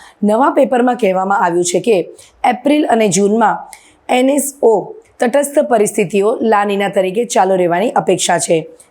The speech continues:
જે બાદ આ સિસ્ટમનો અંત આવે તેવી પણ શક્યતા છે. ભારતમાં પણ મે મહિનાના અંત સુધી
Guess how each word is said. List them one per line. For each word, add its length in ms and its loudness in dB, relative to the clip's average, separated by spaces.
જે 180 2
બાદ 300 0
આ 100 0
સિસ્ટમનો 500 -2
અંત 320 -2
આવે 320 2
તેવી 220 2
પણ 180 0
શક્યતા 520 0
છે. 220 0
ભારતમાં 480 0
પણ 160 0
મે 160 0
મહિનાના 360 0
અંત 260 -2
સુધી 340 0